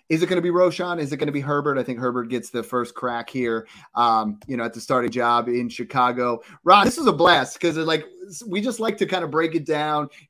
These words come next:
get expert analysis on, on different positions. Um, overall, you know, what, what sticks out on the board from you? You know, I think we were very chalk in the beginning, and, or any takes on running back position in general, because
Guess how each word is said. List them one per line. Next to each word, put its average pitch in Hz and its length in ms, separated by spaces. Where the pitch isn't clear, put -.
get 175 260
expert 175 400
analysis 147 600
on, 131 200
on 123 220
different 147 340
positions. 131 640
Um, 143 380
overall, 202 760
you 147 100
know, 147 220
what, 185 460
what 196 180
sticks 208 320
out 160 280
on 139 80
the 139 80
board 135 320
from 127 160
you? 120 180
You 110 120
know, 117 60
I 120 80
think 143 200
we 147 80
were 135 80
very 147 200
chalk 143 380
in 143 60
the 131 80
beginning, 135 500
and, 147 340
or 160 280
any 180 240
takes 165 440
on 139 160
running 135 280
back 127 200
position 127 360
in 120 120
general, 117 360
because 120 280